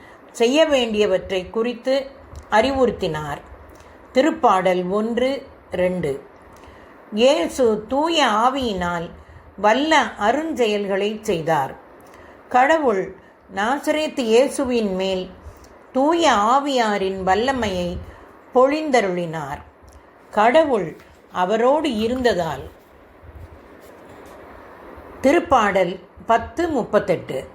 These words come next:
இயேசுவின் நற்செயல்கள் குறித்து கேள்வி வந்தபோது அவருடைய பதில், "நான் தூய ஆவியை கொண்டே பேய்களை ஓட்டுகிறேன்."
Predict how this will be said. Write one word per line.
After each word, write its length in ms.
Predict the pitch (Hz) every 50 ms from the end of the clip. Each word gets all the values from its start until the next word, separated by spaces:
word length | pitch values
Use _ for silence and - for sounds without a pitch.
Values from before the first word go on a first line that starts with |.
| - - - - - - - - - - - - - - - - -
இயேசுவின் 640 | - 208 233 262 320 349 339 - 285 269 277 240 214 190
நற்செயல்கள் 880 | 185 202 220 220 - - - 269 247 262 285 311 294 277 277 254 -
குறித்து 600 | - 220 226 233 240 220 - - 208 190 185 185 - - - - - - - -
கேள்வி 500 | - 240 247 294 320 349 311 311 285 240
வந்தபோது 800 | 208 202 185 190 196 214 170 190 190 190 175 185 185 180 180 180 - - - - - - - - -
அவருடைய 640 | 180 175 180 240 269 302 302 302 277 254 220 165
பதில், 480 | 151 175 170 165 185 170 165 170 175 - - - - - - - _ _ -
"நான் 460 | - 190 185 202 214 208 208 202 -
தூய 400 | - 262 269 302 349 349 330 311
ஆவியை 680 | 262 220 214 220 247 269 277 294 294 277 262 247 - -
கொண்டே 440 | - 226 202 185 190 185 196 185 185
பேய்களை 680 | 185 - 214 214 226 262 226 202 220 185 185 185 220
ஓட்டுகிறேன்." 760 | 226 202 190 208 220 208 - 208 170 175 156 160 156 143 135